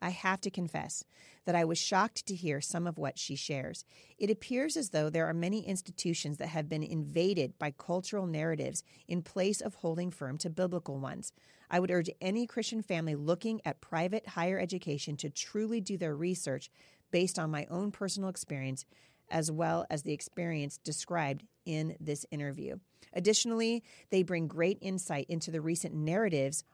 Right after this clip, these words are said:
on race and how racial reconciliation can be achieved biblically because our identity is in Christ and not in race." So I'm gonna link back to this in the show notes today, and hopefully,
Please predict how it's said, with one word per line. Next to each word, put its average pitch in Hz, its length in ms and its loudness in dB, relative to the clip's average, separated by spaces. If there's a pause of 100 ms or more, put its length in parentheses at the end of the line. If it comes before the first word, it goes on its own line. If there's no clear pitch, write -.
(120)
on 147 260 -4
race 156 400 2
and 156 160 0
how 143 320 -6
racial 175 640 0
reconciliation 165 880 -2
can 143 160 -6
be 147 140 -6
achieved 143 440 -4
biblically 156 580 -2 (320)
because 160 320 -2
our 156 180 -4
identity 147 640 0 (220)
is 147 140 -4
in 127 120 -4
Christ 139 480 -4
and 143 200 -6
not 131 240 -6
in 131 240 -6
race." 139 240 -6
So 214 200 4
I'm 214 100 2
gonna 240 140 2
link 208 160 0
back 175 220 4
to 196 100 2
this 190 200 2
in 180 80 0
the 165 80 2
show 175 220 0
notes 170 220 -2
today, 156 320 2
and 160 100 -2
hopefully, 156 640 -2